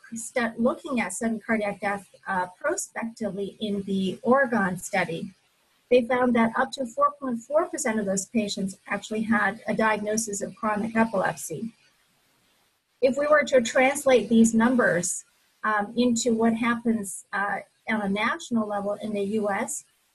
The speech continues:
well, it, it translates into six, over sixteen thousand patients per day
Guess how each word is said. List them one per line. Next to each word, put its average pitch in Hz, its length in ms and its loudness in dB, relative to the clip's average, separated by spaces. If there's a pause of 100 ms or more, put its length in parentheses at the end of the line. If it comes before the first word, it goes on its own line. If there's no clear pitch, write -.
(160)
well, 240 200 4
it, 233 120 0 (240)
it 226 100 -2
translates 277 540 0
into 233 580 2
six, - 400 -10 (120)
over 247 260 4
sixteen 262 540 -6
thousand 240 580 -2
patients 202 580 -6 (120)
per 220 100 -2
day 208 640 -2